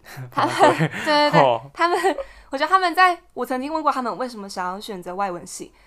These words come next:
Speaker 2: 那他们给我的理由，尤其是那个韩国人，他就跟我说，“哦，因为外文系读起来他们比较容易上手，因为毕竟就是学文学，他们觉得以他们一个外国人的角度在台湾学习一个新的知识领域，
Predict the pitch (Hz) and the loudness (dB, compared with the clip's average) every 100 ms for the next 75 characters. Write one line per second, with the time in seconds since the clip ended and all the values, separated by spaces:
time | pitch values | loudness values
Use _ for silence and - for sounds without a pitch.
0 | _ 233 247 240 220 202 202 196 180 170 | _ -6 -2 -2 -4 -6 -6 -6 -8 -10
1 | 147 123 104 113 220 214 202 220 220 202 | -8 -6 -8 -6 -8 -8 -10 -10 -10 -10
2 | 185 185 180 175 190 247 - 262 262 226 | -12 -12 -12 -12 -12 -10 -8 -2 0 -2
3 | 214 226 220 - - 254 208 262 277 208 | -2 -4 -4 -10 -4 -2 0 0 0 -2
4 | 208 247 208 190 - 202 180 180 _ _ | -8 -12 -10 -10 -10 -8 -8 -12 _ _
5 | _ 254 254 214 240 196 196 208 240 - | _ -4 -2 0 0 0 -4 -2 -2 -2
6 | - - - - _ 233 247 254 254 247 | -10 -14 -18 -20 _ -4 -4 -4 -6 -6
7 | 247 254 220 190 185 175 190 - - _ | -8 -10 -6 -4 -4 -6 -10 -12 -14 _
8 | - 247 240 202 190 190 185 - 214 202 | -8 -6 -4 -2 0 0 -2 -6 -12 -10
9 | 226 214 202 202 214 247 240 190 185 185 | -8 -6 -6 -6 -2 -2 -2 -10 -10 -10
10 | 185 190 196 226 - 185 185 190 196 _ | -10 -8 -8 -8 -8 -8 -8 -8 -14 _
11 | - 196 196 196 190 - 202 202 185 175 | -12 -10 -6 -8 -8 -12 -12 -10 -10 -10
12 | - - - - 226 226 269 208 202 - | -14 -20 -20 -16 -12 -8 -6 -6 -8 -12